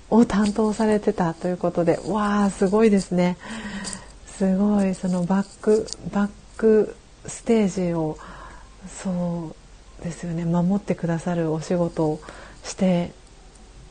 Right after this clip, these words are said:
くださっていたんですね。砂粒さん。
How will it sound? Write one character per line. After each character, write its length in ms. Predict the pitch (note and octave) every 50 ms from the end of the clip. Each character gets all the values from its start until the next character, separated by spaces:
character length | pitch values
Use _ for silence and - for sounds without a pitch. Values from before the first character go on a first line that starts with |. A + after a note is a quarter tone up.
| - - - - - - -
く 100 | - F#3+
だ 140 | F#3 F3 E3+
さ 140 | E3+ F#3 F3+
っ 40 |
て 140 | - - F3+
い 60 | E3+
た 100 | E3+ F3
ん 80 | E3 D#3+
で 60 | E3
す 140 | D3+ - E3
ね。 400 | D#3+ E3 E3 F3 F3+ F#3+ G#3 G3+
砂 240 | - - F#3+ G3 F#3
粒 240 | - - F#3+ F3+ F3+
さ 180 | F3 - F#3 F#3
ん。 120 | F#3